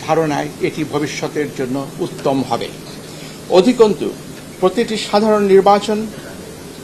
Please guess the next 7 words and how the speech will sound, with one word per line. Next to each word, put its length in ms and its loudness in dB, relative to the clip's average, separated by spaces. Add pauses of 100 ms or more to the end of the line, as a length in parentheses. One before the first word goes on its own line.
(180)
নির্দলীয় 640 8
তত্ত্বাবধায়ক 720 2 (140)
সরকারের 500 4
অধীনে 360 2
অনুষ্ঠিত 480 0
হলে 300 2 (600)
উদ্দেশ্য 680 4